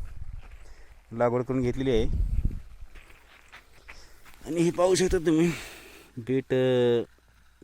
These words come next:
तयार होत आहे खाली. अ, ऊसाची सरी जी आहे, आपण पाच फुटाची सरी सोडलेली आहे.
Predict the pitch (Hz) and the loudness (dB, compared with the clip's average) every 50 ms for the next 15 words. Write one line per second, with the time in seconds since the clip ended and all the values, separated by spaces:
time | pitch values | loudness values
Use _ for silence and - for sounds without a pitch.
0 | - - 117 110 113 117 113 117 117 - 117 107 107 107 - - 104 98 113 143 | -12 -6 -4 -2 -2 0 0 -2 -2 -2 0 0 -2 -2 -2 -4 -6 -6 -6 -6
1 | 151 - - _ _ _ _ _ _ _ _ _ _ _ _ _ _ _ _ _ | -8 -10 -18 _ _ _ _ _ _ _ _ _ _ _ _ _ _ _ _ _
2 | _ _ _ _ _ _ _ _ _ _ - - - - - - - - - 110 | _ _ _ _ _ _ _ _ _ _ -20 -20 -20 -20 -20 -20 -20 -20 -14 -12
3 | 107 107 110 110 107 110 113 113 - 127 120 - - 131 131 131 131 120 - - | -10 -8 -8 -8 -8 -8 -8 -6 -4 -4 -4 -4 -4 -4 -4 -4 -4 -4 -4 -4
4 | 123 123 131 127 120 127 131 127 123 123 123 117 - 127 127 127 131 127 - - | -4 -2 -4 -4 -4 -2 0 2 2 2 0 -2 -4 -6 -6 -6 -6 -8 -10 -14
5 | - - _ _ _ - - - _ _ - 117 117 - - - 123 - 120 - | -20 -20 _ _ _ -20 -20 -20 _ _ 0 0 0 0 -2 -6 -6 -4 -4 -4
6 | 123 113 - 117 110 120 110 104 123 117 113 117 117 117 104 104 | -4 -2 -2 0 0 0 0 -2 -4 -4 -4 -4 -2 -2 -2 -2